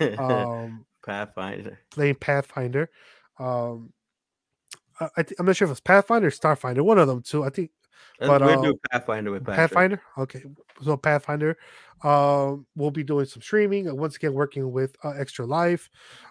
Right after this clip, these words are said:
Speaker 1: Uh, more, more podcasts, uh, more guests. So definitely looking forward to twenty twenty-three for those aspects.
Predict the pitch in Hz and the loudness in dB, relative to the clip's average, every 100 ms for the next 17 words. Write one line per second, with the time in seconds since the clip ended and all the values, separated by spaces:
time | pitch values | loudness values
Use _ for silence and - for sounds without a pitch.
0 | - 147 143 139 180 - 185 165 175 185 | 0 2 2 0 -4 -4 -8 0 2 4
1 | 185 185 170 _ _ 175 175 - 175 170 | 4 4 2 _ _ -2 -2 0 0 0
2 | 165 - - - - 139 127 139 180 139 | 0 -4 -14 -18 -10 -6 -4 0 2 2
3 | 160 160 165 - - - _ _ _ _ | 2 0 -6 -10 -12 -18 _ _ _ _
4 | _ - 143 143 139 135 _ _ _ _ | _ -4 2 4 2 -2 _ _ _ _
5 | - 214 - 254 202 240 190 - 175 160 | 0 0 2 -2 0 -2 -4 -8 -6 -6
6 | 131 - 139 131 131 123 139 131 127 123 | -12 -10 -8 -8 -8 -6 -4 -4 -6 -8
7 | 143 117 117 - 127 - - | -8 -10 -16 -18 -20 -20 -20